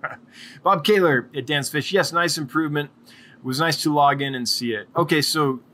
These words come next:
you like it. Cool. Wonder what other people think. <laughs> Thomas is getting distracted by, uh, flower horns. I know. Um,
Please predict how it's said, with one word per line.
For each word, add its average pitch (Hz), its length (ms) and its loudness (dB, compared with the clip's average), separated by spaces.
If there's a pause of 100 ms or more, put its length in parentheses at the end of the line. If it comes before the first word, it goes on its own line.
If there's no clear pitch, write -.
(140)
you 190 240 0
like 127 300 2
it. 220 200 -2 (920)
Cool. 165 400 2 (2250)
Wonder 156 240 2
what 156 120 4
other 151 180 0
people 123 320 -4 (100)
think. 113 280 -4 (400)
<laughs> - 400 -4
Thomas 196 300 4
is 160 120 -2
getting 160 200 0
distracted 151 560 -2
by, 135 200 2
uh, 127 100 0
flower 135 360 2
horns. 117 360 -8 (240)
I 165 140 4
know. 143 460 2
Um, 139 400 -2